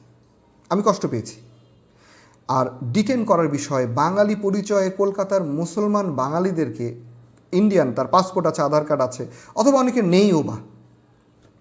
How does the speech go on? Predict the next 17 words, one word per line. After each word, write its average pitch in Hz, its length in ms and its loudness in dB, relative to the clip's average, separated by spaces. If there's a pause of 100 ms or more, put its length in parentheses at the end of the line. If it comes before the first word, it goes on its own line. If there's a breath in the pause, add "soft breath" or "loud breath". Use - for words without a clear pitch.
(400)
তাদেরকে 175 440 0
পুশ - 260 -4
করা, 127 420 2
তাদেরকে 147 360 -4
হ্যারেস 175 340 -2
করা, 131 260 2
তাদের 151 340 -4
চাকরি 185 360 -4
এবং 170 220 -4
শ্রম 202 340 -4
থেকে 185 220 -6
বঞ্চিত 156 400 -4
করা, 120 300 -10 (520 loud breath)
এটা 214 180 -6
মানবিকতার 143 600 -4
পরিচয় 123 340 -6
নয়। 98 200 -10